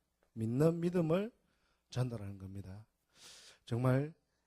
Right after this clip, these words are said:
이것을 어떻게 누리냐? 이제 내 인생으로 누리시길 바랍니다.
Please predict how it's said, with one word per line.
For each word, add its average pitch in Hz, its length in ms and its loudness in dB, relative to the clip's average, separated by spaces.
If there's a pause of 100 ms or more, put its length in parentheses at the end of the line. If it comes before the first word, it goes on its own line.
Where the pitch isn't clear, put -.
(120)
이것을 135 680 4 (280)
어떻게 156 380 4
누리냐? 110 640 2 (120)
이제 101 320 0 (800)
내 117 260 0
인생으로 165 1400 0
누리시길 107 500 0
바랍니다. 95 560 -12